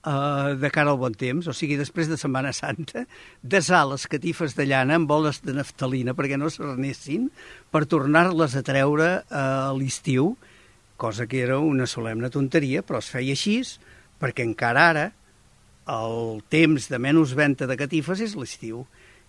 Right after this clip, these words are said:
Hi ha gent que ve, que consulta i diu: «Bé», diu, «de cara a l'hivern ja tornaré perquè no la vull pas ara.» I,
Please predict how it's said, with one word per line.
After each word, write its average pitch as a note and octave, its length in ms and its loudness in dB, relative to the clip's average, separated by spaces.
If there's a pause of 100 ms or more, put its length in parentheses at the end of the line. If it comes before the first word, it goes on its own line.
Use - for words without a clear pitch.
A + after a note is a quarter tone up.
Hi A#2 140 -6
ha A#2 100 -2
gent D#3 320 2
que C#3+ 160 0
ve, F3+ 180 6
que D3+ 140 -6
consulta E3 500 0
i C#3+ 60 2
diu: B2+ 180 -4
«Bé», C3 220 0 (560)
diu, C3 100 -4
«de C3+ 140 -4
cara E3+ 160 6
a F3 60 4
l'hivern D3+ 340 4
ja C#3+ 100 2
tornaré B2+ 480 2
perquè B2 280 -2
no B2+ 100 0
la C3 140 0
vull C3 180 0
pas A#2+ 180 0
ara.» A2+ 240 0 (360)
I, D3 180 -4